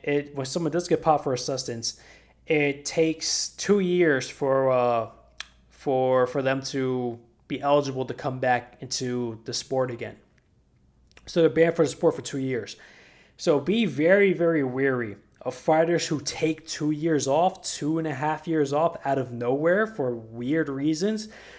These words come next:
just to come back to fighting again. So be, be, be, be very cautious on that. I'm not saying they're test-, I'm not saying they're, they're on steroids or on roids, but I'm just saying keep your eyes open, have skeptical hippo eyes. But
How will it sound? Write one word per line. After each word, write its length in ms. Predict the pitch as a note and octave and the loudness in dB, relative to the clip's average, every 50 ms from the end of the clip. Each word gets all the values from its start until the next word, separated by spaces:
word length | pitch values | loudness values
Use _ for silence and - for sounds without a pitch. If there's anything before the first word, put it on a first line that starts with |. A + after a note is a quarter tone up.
| - _ _ C#3 | -20 _ _ -14
just 340 | B2+ C3+ C#3+ D#3+ D#3+ E3 - | -8 0 2 2 2 2 0
to 80 | D#3+ | -2
come 300 | D3+ - - E3 C#3+ C3 | -2 0 -2 -2 -2 0
back 360 | B2+ C3 C3 C3+ C#3 C3+ C3+ - | 0 0 2 2 2 0 -2 -6
to 100 | D3 A#2+ | -8 -10
fighting 460 | - - C3+ B2+ C3 B2+ B2+ A#2 A2+ | -6 -4 -2 0 0 0 -2 -6 -8
again. 320 | G#2+ G#2+ G#2+ G#2 G#2 - - _ _ _ _ _ _ | -8 -8 -10 -10 -12 -14 -18 _ _ _ _ _ _
So 400 | - D#3+ C#3 C3+ C3 B2 - - | 0 2 4 4 4 2 0 -4
be, 140 | - D3 C3+ | -4 -6 -6
be, 280 | C3+ - - E3+ F3+ | -6 -4 -2 0 0
be, 280 | F3 F3+ - F3 F#3 G3 | 0 0 0 0 0 0
be 180 | F3+ G3 G3 G3 | 0 -2 -4 -2
very 220 | G3+ G#3 G3+ F#3 | 0 2 0 2
cautious 400 | F#3+ - F3+ F3 D#3 - D3 A#2+ | 2 2 2 2 2 0 -4 -6
on 140 | A#2+ A#2 A2+ | -6 -6 -6
that. 160 | A2+ G#2 G#2 | -8 -8 -6
I'm 60 | A#2+ | -4
not 160 | C#3 E3 F3+ | -2 -2 -2
saying 280 | F3+ - - F#3 F3+ E3 | 0 0 0 0 0 2
they're 100 | D#3+ C#3 | 0 0
test-, 380 | C#3+ - - G#3 G3+ G#3 - D#3+ | 0 2 0 0 0 0 -6 -6
I'm 100 | E3 F3 | -2 0
not 140 | G3 G3+ | 2 2
saying 240 | G3+ G3+ A3 G3 F#3 | 2 2 0 0 2
they're, 260 | E3 C#3+ C3 A#2+ A2 - - - - - - _ _ | 2 0 0 0 -4 -6 -14 -20 -20 -20 -20 _ _
they're 140 | - D3 C3+ | -2 0 0
on 60 | B2+ | 0
steroids 680 | B2+ - - E3+ F3+ G#3 A3 A3 A3 A3+ A3 G3 E3+ D#3+ | -2 -2 -2 0 2 2 4 4 6 4 4 4 4 2
or 40 | |
on 120 | C#3 B2 B2 | 2 2 0
roids, 420 | B2 D3 F3+ G#3 G#3+ G#3+ - C3+ | 0 2 4 6 6 4 4 2
but 420 | C3 C#3+ C3+ B2+ B2 - - - - - _ | 0 2 2 2 2 -2 -6 -14 -20 -20 _
I'm 80 | - D3+ | -10 -4
just 180 | E3 G3 F#3+ - | -2 0 0 2
saying 180 | G#3+ G#3+ G#3 | 2 2 0
keep 200 | G3 A3 A3 - | 0 -2 -4 0
your 120 | G3 F#3+ F#3 | 2 4 6
eyes 220 | F3+ E3+ D3 C3 | 6 6 4 2
open, 320 | B2 A2 - - G#2+ G#2+ | 0 -4 -6 -10 -14 -14
have 200 | - - D3 D3 | -8 -6 -6 -6
skeptical 440 | - - - E3+ E3 - - - C#3+ | -6 -2 -2 -2 -2 -2 -4 -6 -4
hippo 320 | B2+ C#3+ C3 B2+ B2 A2+ A2 | -4 -4 -6 -6 -6 -6 -6
eyes. 320 | G#2+ G#2+ G#2 G#2 - - - - - - - _ _ _ _ _ | -6 -8 -8 -10 -12 -14 -16 -20 -20 -20 -20 _ _ _ _ _
But 460 | D3+ D3+ D#3 D3+ D3 C#3 C3 - | 6 8 8 10 8 8 6 2